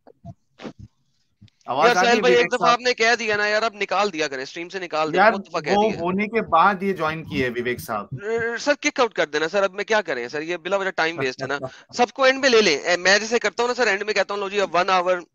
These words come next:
Speaker 2: सब नॉन मुस्लिम ज्वाइन कर सकते हैं।" So do it like
Speaker 1: सबको
Speaker 2: that।
Speaker 1: मालूम है, एंड में सबको दिया जाता है मौका।
Speaker 2: हाँ, अब
Speaker 1: चलो,
Speaker 2: अब
Speaker 1: continue करो।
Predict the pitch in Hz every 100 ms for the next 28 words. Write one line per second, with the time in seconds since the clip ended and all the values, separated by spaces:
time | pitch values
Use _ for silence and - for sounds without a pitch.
0 | _ - 208 165 _ 170 170 165 151 160
1 | 139 - 147 139 123 113 127 110 110 110
2 | _ _ _ - 240 233 240 175 147 135
3 | 120 190 202 202 196 170 175 180 190 190
4 | 185 - 190 180 185 170 165 160 143 127
5 | 120 110 95 _ _ - - 110 82 73
6 | 80 104 - 151 151 226 175 156 156 156
7 | 135 113 101